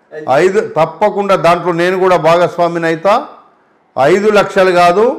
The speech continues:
ఏడు లక్షలు వచ్చినా ఆశ్చర్యం లేదు, అనుమానమే లేదు. ఈరోజు కాంగ్రెస్ పార్టీ అధికారంలోకి వస్తది. కేవలం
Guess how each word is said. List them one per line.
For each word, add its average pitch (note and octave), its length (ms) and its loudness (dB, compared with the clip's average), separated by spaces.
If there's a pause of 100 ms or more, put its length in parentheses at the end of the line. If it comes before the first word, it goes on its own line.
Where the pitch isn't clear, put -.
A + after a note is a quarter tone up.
(480)
ఏడు G3+ 380 2
లక్షలు G3+ 320 0
వచ్చినా F#3+ 240 -4 (100)
ఆశ్చర్యం E3+ 500 -4
లేదు, E3+ 220 -2 (840)
అనుమానమే G3+ 560 2
లేదు. F#3 220 2 (580)
ఈరోజు E3 440 0 (200)
కాంగ్రెస్ G3 480 -2 (100)
పార్టీ E3+ 340 -2 (460)
అధికారంలోకి F#3+ 720 0
వస్తది. F3+ 340 -4 (800)
కేవలం A3+ 600 2